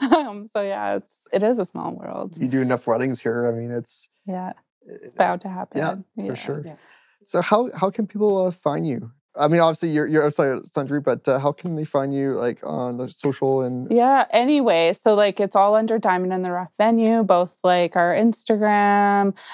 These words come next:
Speaker 1: um, our, like, Facebook, email. Email's for sure the, the best way to book a tour, like, just diamond in the rough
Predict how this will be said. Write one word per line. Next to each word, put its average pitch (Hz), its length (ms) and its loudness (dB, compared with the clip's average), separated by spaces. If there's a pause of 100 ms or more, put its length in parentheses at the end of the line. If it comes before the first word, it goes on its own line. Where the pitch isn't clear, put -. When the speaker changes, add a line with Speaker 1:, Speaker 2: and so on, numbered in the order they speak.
(140)
Speaker 1:
um, 170 540 2
our, 151 840 0
like, - 280 2
Facebook, 214 1000 2 (120)
email. 214 640 4
Email's 254 520 2
for 247 140 4
sure 208 300 0
the, 180 540 2
the 190 80 -4
best 185 340 -2
way 180 260 4
to 165 520 0 (420)
book - 180 -4
a 180 60 -2
tour, 190 580 2
like, 175 220 2
just - 460 -6 (120)
diamond 175 280 4
in 180 80 0
the 170 80 0
rough 170 300 0